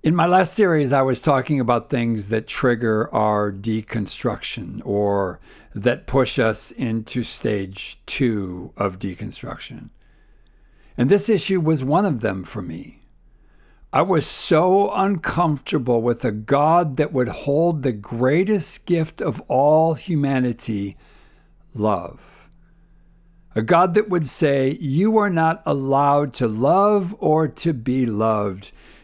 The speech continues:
You were just dealt a bad hand, tough luck." But God was the dealer. <laughs> In fact,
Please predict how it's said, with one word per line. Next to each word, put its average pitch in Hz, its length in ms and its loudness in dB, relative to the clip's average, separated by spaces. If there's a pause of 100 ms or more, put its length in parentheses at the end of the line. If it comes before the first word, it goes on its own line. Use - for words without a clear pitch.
You 165 220 2
were 117 160 2
just 113 680 -4
dealt 143 360 0
a 113 80 -2
bad 147 480 2
hand, 123 580 -2
tough - 380 -4
luck." - 400 -10 (1600)
But 120 160 0
God 180 300 2
was 120 180 0
the 117 100 -6
dealer. 107 580 -2 (520)
<laughs> - 500 -18
In 151 100 2
fact, 190 480 0